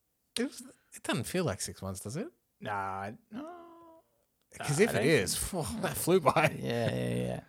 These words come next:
Speaker 2: yeah.
Speaker 1: Uh, but it's good to hear from you. Uh, third, <laughs> got any currencies that need converting? Uh, numero quattro.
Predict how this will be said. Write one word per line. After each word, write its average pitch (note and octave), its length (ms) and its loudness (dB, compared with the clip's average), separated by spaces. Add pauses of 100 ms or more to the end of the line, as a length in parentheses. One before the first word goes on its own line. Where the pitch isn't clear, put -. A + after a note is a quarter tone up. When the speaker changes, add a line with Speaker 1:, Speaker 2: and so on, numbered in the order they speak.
(260)
Speaker 2:
yeah. C#3 60 -2
Speaker 1:
Uh, B2+ 480 2 (160)
but - 80 0
it's A#3+ 80 -2
good - 140 -6
to B3+ 60 -2
hear D4+ 100 -4
from - 180 -8
you. G2 80 -6 (220)
Uh, E3+ 160 10
third, - 580 12 (280)
<laughs> - 260 -20
got D#3 260 10
any F3+ 200 6
currencies A#3+ 640 6
that C#3 120 6
need A#2+ 220 2
converting? F#2+ 560 -2 (960)
Uh, G#2+ 220 0 (120)
numero F#3 600 4 (120)
quattro. - 600 -6